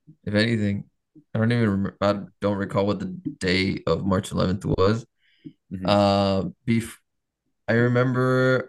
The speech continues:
Speaker 1: um, so, like, the year prior, I went to China, twenty nineteen.
Speaker 2: I remember. I remember.
Speaker 1: And that was, like, and they were having all these talks about,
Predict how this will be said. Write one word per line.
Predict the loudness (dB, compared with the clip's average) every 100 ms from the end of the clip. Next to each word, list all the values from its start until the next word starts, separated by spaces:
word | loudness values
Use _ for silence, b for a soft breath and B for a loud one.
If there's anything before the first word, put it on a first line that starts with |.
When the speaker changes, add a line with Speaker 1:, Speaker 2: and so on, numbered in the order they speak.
| -4
Speaker 1:
um, | -2 -2 0 0 -2 -6 _ 0
so, | 4
like, | 4 2 -2 -16 _ -20 -20 _ -14 -2
the | 0
year | 0 -2 -4 -4
prior, | -4 0 2 2 2 -2 -6 _
I | -6 -2 0 0 -2 -4 -8 _ _ -20 -6
went | -4 -2
to | -4
China, | 0 2 2 -2 -8 -14 _ _ _ _ _ _ _ _
twenty | -4 0
nineteen. | 0 -2 -2 2
Speaker 2:
I |
remember. | 4 4 0 -2 -12 -4
I |
remember. | 0 2
Speaker 1:
And | 4
that | 4
was, | 4 2
like, | 0 0 -2 b b -2
and |
they | 2
were | 2 2
having | 0 0 -2 -2
all | -2
these | -4 -4
talks | -6 -6 -4 -4 -4
about, | -8 -6 -4 -6